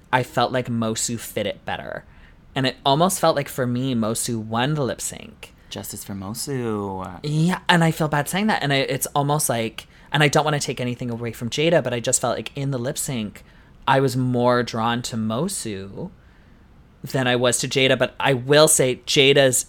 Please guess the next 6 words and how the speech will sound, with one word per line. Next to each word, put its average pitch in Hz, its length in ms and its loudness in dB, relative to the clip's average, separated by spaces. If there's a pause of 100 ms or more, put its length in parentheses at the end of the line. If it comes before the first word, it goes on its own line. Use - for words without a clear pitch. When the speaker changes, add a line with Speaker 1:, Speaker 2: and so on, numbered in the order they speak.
Speaker 1:
emotion 123 1300 0 (680)
in 123 680 0 (120)
the 127 180 -2
lip 110 160 -2
sync 98 400 -6
was 120 640 2